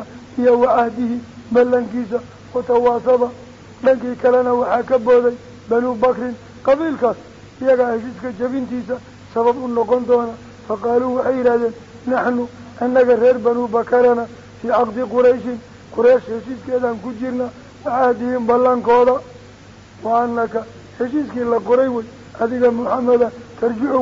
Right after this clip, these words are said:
waad naga noqon, cannaa, xagga naga, caamaka, sanadkaaga, haadaa, midka kana, falaa tadkhulu,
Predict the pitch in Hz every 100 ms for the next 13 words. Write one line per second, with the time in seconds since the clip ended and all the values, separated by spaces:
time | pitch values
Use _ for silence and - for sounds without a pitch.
0 | 240 233 226 240 247 247 233 214 233 -
1 | - - 233 247 240 233 247 220 240 240
2 | 233 220 - - - 233 277 277 269 254
3 | - 285 277 247 240 240 226 214 - -
4 | - 240 247 247 247 - 262 247 254 247
5 | 240 - - - 240 254 247 254 247 -
6 | 254 247